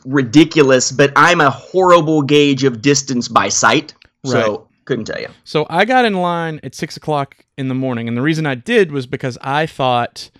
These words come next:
Speaker 2: you know, going, uh, off Anaheim, I thought, "Well, if I line up at six, that's gonna be plenty of time to get into that fortieth anniversary, uh, panel."
Speaker 1: <laughs>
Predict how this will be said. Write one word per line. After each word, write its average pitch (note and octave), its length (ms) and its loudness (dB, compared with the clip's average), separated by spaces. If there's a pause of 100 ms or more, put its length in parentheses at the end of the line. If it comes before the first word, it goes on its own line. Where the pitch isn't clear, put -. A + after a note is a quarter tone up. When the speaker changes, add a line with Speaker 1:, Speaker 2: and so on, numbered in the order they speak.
(320)
Speaker 2:
you C#3 120 -4
know, B2 120 -2 (140)
going, C3 400 -4 (280)
uh, B2 240 -4
off A#2 260 -6
Anaheim, C#3+ 540 -2
I B2 40 -6
thought, A#2+ 280 -6
"Well, B2+ 320 -2 (580)
if B2+ 160 -10
I E3+ 220 -2
line F#3 280 0
up F3 180 -6
at - 100 -8
six, - 600 -6 (200)
that's - 220 -8
gonna E3+ 200 -6
be A#2 100 -6
plenty F3 1000 -8
of B2 160 -8
time A#2 480 -6 (260)
to B2+ 120 -12
get B2+ 280 -4
into C3+ 260 -4
that B2 180 -8
fortieth C3 420 -8
anniversary, A#2+ 720 -8 (200)
uh, A#2 380 -8 (340)
panel." A#2 460 -8
Speaker 1:
<laughs> - 0 -